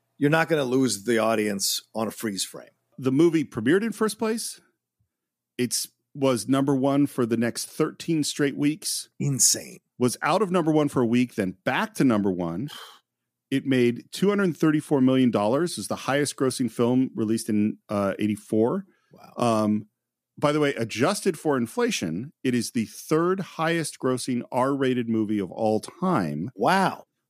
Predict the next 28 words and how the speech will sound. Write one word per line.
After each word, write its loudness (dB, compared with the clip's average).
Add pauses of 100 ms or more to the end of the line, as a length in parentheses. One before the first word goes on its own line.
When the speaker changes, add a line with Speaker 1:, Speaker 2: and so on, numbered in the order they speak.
(120)
Speaker 2:
Behind 0 (180)
The -2
Exorcist 2
and 4
The 2
Godfather. -2 (320)
Speaker 1:
That's 2
incredible. -6 (480)
Speaker 2:
Isn't 6
it? -2 (540)
That 2
one 4
surprised 0
me. -12 (220)
Speaker 1:
Yeah. -14 (760)
Speaker 2:
And 2
there's 2 (200)
definitely 0
at -4
least -2
one 0
sequel. -8 (1400)
Speaker 1:
At 0
least 0
one 2
sequel, 2
yes. 0 (200)
Speaker 2:
Yeah. -4